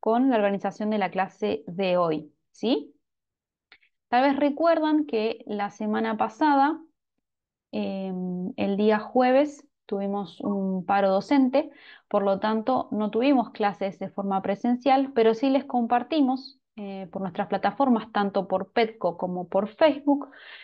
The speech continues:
eh, un material para que ustedes pudieran,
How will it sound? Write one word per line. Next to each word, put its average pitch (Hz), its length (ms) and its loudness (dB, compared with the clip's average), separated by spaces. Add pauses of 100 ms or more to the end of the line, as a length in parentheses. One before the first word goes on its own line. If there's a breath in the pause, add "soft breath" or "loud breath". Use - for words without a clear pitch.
(120)
eh, - 240 0
un 285 200 8
material 294 680 2
para 226 240 2
que 214 80 -2
ustedes 233 340 -2
pudieran, 226 760 0